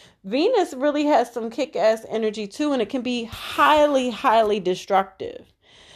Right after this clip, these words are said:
um, when it's out of balance. We're also looking in April at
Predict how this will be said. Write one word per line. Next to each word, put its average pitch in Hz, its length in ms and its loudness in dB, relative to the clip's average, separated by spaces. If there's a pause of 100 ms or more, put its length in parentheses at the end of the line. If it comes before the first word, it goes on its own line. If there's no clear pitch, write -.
(180)
um, 196 400 0
when 208 220 2
it's 196 200 -2
out 196 200 4
of 190 100 0
balance. 175 600 0 (260)
We're - 140 6
also 339 400 4
looking 294 360 -2
in 240 260 -4 (200)
April 233 460 2
at 208 480 2